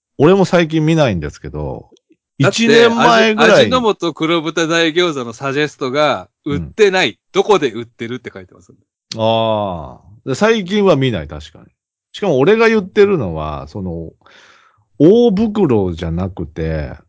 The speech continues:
Speaker 1: あのー、長方形の十個か十二個入りのやつなんですけど。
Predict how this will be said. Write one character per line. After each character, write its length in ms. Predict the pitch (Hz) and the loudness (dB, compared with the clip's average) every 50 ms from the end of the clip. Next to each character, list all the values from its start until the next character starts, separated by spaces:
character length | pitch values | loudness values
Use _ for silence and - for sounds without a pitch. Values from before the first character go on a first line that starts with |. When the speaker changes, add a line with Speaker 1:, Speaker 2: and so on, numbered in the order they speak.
| _ _ _ _ _ _ _ _ _ _ _ _ | _ _ _ _ _ _ _ _ _ _ _ _
Speaker 1:
あ 180 | 90 87 82 | -6 -6 -4
の 1080 | 80 80 76 73 71 69 69 67 67 67 67 67 69 67 67 65 64 67 69 - 139 - | -4 -4 -4 -6 -6 -8 -8 -10 -10 -12 -12 -12 -12 -12 -12 -12 -10 -10 -10 -10 -10 -10
ー、 40 | 143 | -6
長 280 | - - 190 190 185 180 | 0 2 4 6 6 6
方 240 | 165 190 180 170 160 | 6 6 4 4 4
形 220 | - 160 151 147 | 4 2 2 4
の 560 | 139 131 127 120 104 85 71 - - - _ _ _ _ _ _ _ 117 | 4 4 4 4 4 2 -2 -4 -8 -14 _ _ _ _ _ _ _ -10
十 720 | 101 98 117 147 160 165 165 165 170 170 170 170 170 165 - - _ _ | -4 0 2 4 4 6 6 6 6 6 6 4 4 2 0 -4 _ _
個 140 | - 127 95 | -2 0 0
か 120 | - 95 | 0 0
十 280 | 87 87 104 120 131 127 | 0 2 2 2 4 2
二 120 | 123 127 | 2 0
個 140 | 117 127 123 | 0 0 0
入 160 | 120 107 107 104 | 0 0 0 0
り 20 | |
の 100 | 104 98 | 0 0
や 100 | 95 95 | -2 -4
つ 480 | 95 - - 69 67 65 60 - - - _ _ _ _ _ _ _ - | -6 -8 -8 -8 -6 -6 -8 -10 -12 -16 _ _ _ _ _ _ _ -6
な 160 | 190 160 147 | -4 -4 -4
ん 60 | 98 | -4
で 80 | - - | -6 -10
す 120 | - - | -12 -12
け 80 | - - | -12 -12
ど。 300 | - - - - - | -12 -12 -12 -14 -16